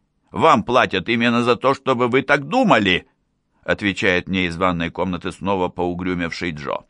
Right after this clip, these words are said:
Ведь так? Ну, к этому-то я готов. Так. И если мне удастся убедить вас потратить на этот дом сто пятьдесят тысяч, я смогу бросить работу и перебраться в Китсбюэль,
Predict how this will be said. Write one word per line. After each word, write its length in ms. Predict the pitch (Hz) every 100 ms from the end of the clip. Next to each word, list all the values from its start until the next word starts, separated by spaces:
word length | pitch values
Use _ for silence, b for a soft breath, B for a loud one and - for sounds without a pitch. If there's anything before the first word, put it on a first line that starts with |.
| _ _ _ _
Ведь 320 | 104 139 -
так? 340 | - 101 - - _ _ _ _ _ _ _ -
Ну, 460 | 92 147 208 226
к 100 | -
этому-то 480 | 143 147 160 156 147
я 220 | 101 92
готов. 540 | 101 98 - 50 - _ _
Так. 500 | 92 73 78 - _ _ _ _ B B B
И 80 | -
если 460 | 107 107 139 - 139
мне 220 | 110 123
удастся 600 | 113 98 110 104 - 101
убедить 580 | - 104 90 90 98 -
вас 220 | 90 90
потратить 640 | - 90 80 98 85 85
на 140 | 78 87
этот 340 | 82 87 73
дом 200 | 92 95
сто 260 | - - 92
пятьдесят 640 | 90 82 85 90 76 -
тысяч, 500 | 67 64 135 - - _ _ _
я 160 | 180 220
смогу 340 | 208 208 196
бросить 460 | 165 220 226 151 -
работу 460 | 131 175 220 151
и 160 | 131 131
перебраться 760 | 127 120 113 165 156 - 147
в 400 | - _ _ _
Китсбюэль, 880 | 147 143 101 98 104 101 98 123 143